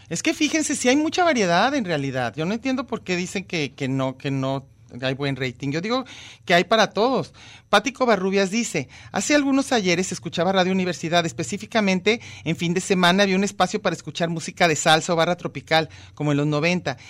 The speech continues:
En este momento tengo cincuenta y cuatro años y desde el dos mil diecinueve las sigo a ustedes, en Lugar Común. Me agrada mucho su programa, aunque no lo escucho en vivo. No me pierdo el podcast, es divertido y me hace la tarde." Oye, qué padre.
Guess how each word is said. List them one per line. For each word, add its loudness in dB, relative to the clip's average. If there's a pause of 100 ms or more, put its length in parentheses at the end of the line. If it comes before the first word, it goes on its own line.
(120)
En -2
este 0
momento 0
tengo -2
cincuenta -6
y -6
cuatro 0
años 0
y 0
desde 2
el 0
dos -2
mil -2
diecinueve 0
las 2
sigo -4
a 0
ustedes, 0 (300)
en -2
Lugar 0
Común. 0 (180)
Me -2
agrada 6
mucho 2
su -8
programa, 2
aunque 0
no 2
lo 0
escucho -6
en 2
vivo. 2 (220)
No 0
me 2
pierdo 0
el -4
podcast, -6
es -2
divertido -2
y 0
me 0
hace -2
la 0
tarde." -2
Oye, -4
qué -10
padre. -8